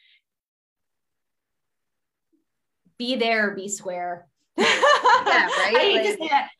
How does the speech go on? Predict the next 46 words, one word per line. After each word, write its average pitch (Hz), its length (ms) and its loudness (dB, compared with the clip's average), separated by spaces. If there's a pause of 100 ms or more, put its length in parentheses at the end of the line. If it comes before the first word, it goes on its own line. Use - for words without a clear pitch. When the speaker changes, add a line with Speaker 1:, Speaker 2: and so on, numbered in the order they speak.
(160)
Speaker 1:
If - 120 -4
you 320 140 -4
can't 339 280 -4
be 311 80 -4
there, 247 260 -2
obviously 214 440 -2
there's 196 240 -10
reasons 185 320 -14
you 175 100 -12
can't 208 260 -10
be 190 120 -8
there. 185 200 -6
And 190 80 -8
I 185 80 -10
hope 208 200 -8
you 214 120 -10
can 196 140 -10
make 190 180 -10
it - 140 -6
in 175 80 -16
twenty 180 300 -16
twenty-three 233 800 -10
or 185 140 -8
at 175 100 -8
another 180 400 -10
fabulous 180 420 -12
conference. 208 640 -8 (360)
But 214 100 -4
I 220 60 -4
just 202 120 -8
wanna 226 180 -6
thank 208 220 -8
everyone 190 500 -6 (180)
for 185 400 -6
making 196 760 -10
the 185 180 -14
effort 185 340 -12
to 175 80 -16
come 170 260 -18
out 170 240 -16
this 175 240 -16
year. 185 220 -14
It's 190 200 -18
gonna 175 260 -16
be 170 140 -18
amazing. 175 500 -16